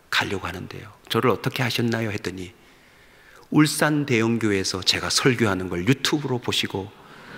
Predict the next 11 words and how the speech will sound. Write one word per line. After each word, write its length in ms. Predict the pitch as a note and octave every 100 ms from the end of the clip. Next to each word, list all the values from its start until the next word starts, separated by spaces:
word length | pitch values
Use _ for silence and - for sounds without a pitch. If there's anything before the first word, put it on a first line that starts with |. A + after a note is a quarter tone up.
| - - - -
은혜 260 | F#3+ G#3 F#3
받으셔서 540 | C#3+ C#3 C3+ B2 B2+
저를 280 | A#2 A2 G#2+
부르신대요. 600 | G2 G2+ G#2+ G2 E2+ E2+ - - - - - - - - - - - - - - - - -
감사합니다. 600 | - A#2+ - - - - - - - - - - - - - - - - - - - - - - - - - D#3+ -
예. 280 | A#2 A#2 A2+ - - - - - - - - - - - - - - - - - - - - - - - - - - - -
울산 380 | C#3+ E3 D3
대형교회는 480 | B2+ B2 A#2+ A2 G#2
사람 340 | G2+ - B2+ C3
살리는 380 | D3+ C#3+ A#2
교회입니다. 440 | F#2+ F#2 F#2 -